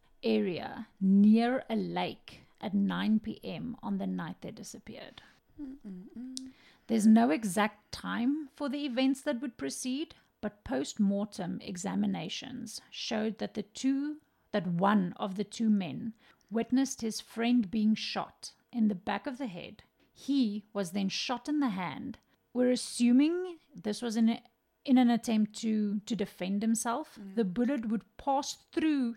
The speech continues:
Speaker 1: his hand and into his stomach, and he was then also shot in the back of the head.
Speaker 2: Mm.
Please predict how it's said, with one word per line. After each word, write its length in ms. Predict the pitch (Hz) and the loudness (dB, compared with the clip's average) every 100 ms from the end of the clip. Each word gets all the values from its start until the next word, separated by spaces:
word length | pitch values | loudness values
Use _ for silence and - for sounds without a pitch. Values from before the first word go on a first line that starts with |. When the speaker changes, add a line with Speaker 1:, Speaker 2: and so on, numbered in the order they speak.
| - | -8
Speaker 1:
his 200 | 208 175 | -8 -8
hand 440 | - 180 170 175 - | -6 -6 -4 -8 -4
and 220 | 220 202 - | -2 -2 0
into 280 | 269 269 277 | 4 6 4
his 140 | 269 | -4
stomach, 520 | - - 185 - - - _ - - _ | -4 -6 -6 -8 -16 -20 _ -20 -20 _
and 220 | - 208 - | 0 0 0
he 320 | - 247 220 | 0 0 0
was 300 | 202 196 170 | 0 -2 0
then 180 | 196 208 _ | -2 -2 _
also 720 | - 240 226 - - - 226 - _ | 0 2 2 -4 -10 -10 -14 -18 _
shot 540 | - - 185 - - - | -12 -4 -4 -4 -12 -12
in 140 | 214 196 | -4 -2
the 40 | |
back 240 | 175 151 - | -2 -4 -6
of 120 | 208 | -14
the 40 | |
head. 260 | 220 - - _ _ - | -14 -16 -20 _ _ -20
Speaker 2:
Mm. 40 | - | -20